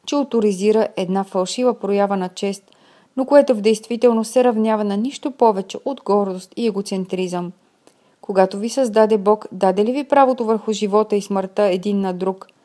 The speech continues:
Не. Той даде такова право само на природата, за да реформира и пренастройва себе си. А що се отнася до вас, той не позволява да се отървете дори от себе си. Като самоубиецът, дуелистът ще бъде белязан с кръв,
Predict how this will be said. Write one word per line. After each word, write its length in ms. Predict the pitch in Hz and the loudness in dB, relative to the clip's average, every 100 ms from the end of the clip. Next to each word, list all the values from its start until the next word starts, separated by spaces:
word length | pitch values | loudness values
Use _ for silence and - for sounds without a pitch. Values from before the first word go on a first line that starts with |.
| _ _ 190 | _ _ -4
Не. 320 | 196 185 185 _ _ _ | -2 -2 -4 _ _ _
Той 160 | 226 214 | 2 6
даде 240 | 214 214 | 6 6
такова 420 | 202 294 294 269 | 0 0 2 2
право 280 | 226 220 208 | 4 4 2
само 280 | 220 240 240 | 0 2 2
на 100 | 202 | 0
природата, 640 | 208 190 208 214 208 190 - - _ - | -2 -2 0 -2 -2 -4 -4 -18 _ -6
за 160 | 208 220 | 0 4
да 100 | 214 | 4
реформира 540 | 214 196 196 220 262 | 2 0 0 2 2
и 140 | 262 | 2
пренастройва 680 | 240 202 185 - 208 220 208 | 0 0 -2 -4 0 0 -2
себе 280 | 202 214 196 | -2 -2 -2
си. 240 | 196 190 190 _ _ _ | -6 -10 -12 _ _ _
А 100 | 247 | -6
що 200 | 240 262 | 0 0
се 120 | 247 226 | 2 0
отнася 360 | 214 214 208 | 0 -2 -2
до 160 | 185 190 | -4 -2
вас, 320 | 240 262 - _ _ - | -2 -2 -8 _ _ 0
той 160 | 277 | 2
не 100 | 277 | 2
позволява 540 | 262 202 190 214 247 240 | 0 -2 0 2 2 2
да 100 | 214 | -2
се 120 | 190 | -6
отървете 500 | 185 190 202 247 220 | -2 -2 0 0 0
дори 240 | 196 254 | 0 -2
от 140 | 277 - | -4 -2
себе 260 | 208 185 | 0 0
си. 260 | 175 175 175 _ _ _ _ - | -6 -10 -12 _ _ _ _ -6
Като 240 | 196 190 | -6 -6
самоубиецът, 920 | 185 185 180 175 214 285 277 190 - 170 | -4 -2 -2 -2 -2 -2 -2 -4 -4 -6
дуелистът 560 | 185 185 190 - 185 | -4 -2 -2 -4 -8
ще 180 | - 175 | -4 -4
бъде 240 | 175 226 202 | -2 0 2
белязан 500 | 175 180 202 208 202 | 2 2 0 -2 -6
с 80 | |
кръв, 360 | - 190 190 | -4 -2 -2